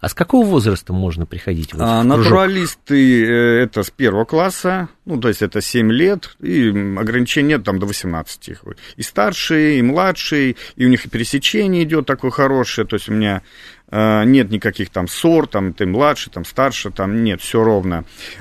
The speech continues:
Speaker 2: А кинологи — это от десяти лет, потому что там уже такая нагрузка, уже теория дрессировки, где-то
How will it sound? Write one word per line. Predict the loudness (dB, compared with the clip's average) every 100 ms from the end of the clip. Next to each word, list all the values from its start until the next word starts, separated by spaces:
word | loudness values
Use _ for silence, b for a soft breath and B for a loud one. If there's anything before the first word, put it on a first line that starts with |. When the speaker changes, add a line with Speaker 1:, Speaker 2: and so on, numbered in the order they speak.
| -2
Speaker 2:
А | 2 4 4 4 2
кинологи — | 0 2 4 4 2 0 0
это | 0 -2 0 0
от | 0
десяти | -6 -4 -2
лет, | 0 -2 -4
потому | -8 -8
что | -6
там | -4 -2
уже | -4
такая | -6 -4 0 0
нагрузка, | 2 0 2 0 0 0 0
уже | 0 -4
теория | -2 0 0 0
дрессировки, | -4 -4 0 2 2 0 -4
где-то | -2 0 0 -2 -2